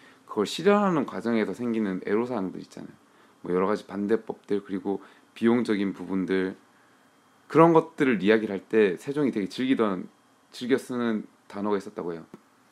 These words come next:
"이거는 불능의 문제가 아니라 불의의 문제다"라고 하는 부분들이 되게 많이 나온다고 들었거든요. 그러니까 가능한데 니네들이 하기 귀찮아서 하는,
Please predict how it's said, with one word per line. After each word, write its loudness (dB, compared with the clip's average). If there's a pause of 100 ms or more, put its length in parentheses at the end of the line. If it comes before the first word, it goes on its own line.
"이거는 6
불능의 2
문제가 2
아니라 -2
불의의 2
문제다"라고 0
하는 2
부분들이 -2
되게 -2
많이 2
나온다고 -2
들었거든요. -8 (720)
그러니까 4 (460)
가능한데 6
니네들이 2
하기 -4
귀찮아서 -4
하는, -4